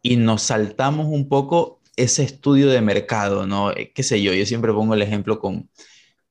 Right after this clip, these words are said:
con comida. De repente a mí me sale bien un plato de comida,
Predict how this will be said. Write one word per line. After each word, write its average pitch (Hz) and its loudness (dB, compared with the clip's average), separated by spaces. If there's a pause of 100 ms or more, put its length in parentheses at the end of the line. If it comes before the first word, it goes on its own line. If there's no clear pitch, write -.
(160)
con 98 -2 (220)
comida. 98 -2 (260)
De 104 -10
repente 127 -2
a 120 0
mí 123 0
me 131 -2
sale 123 0
bien 131 2
un 131 -2
plato 135 0
de 123 2
comida, 139 0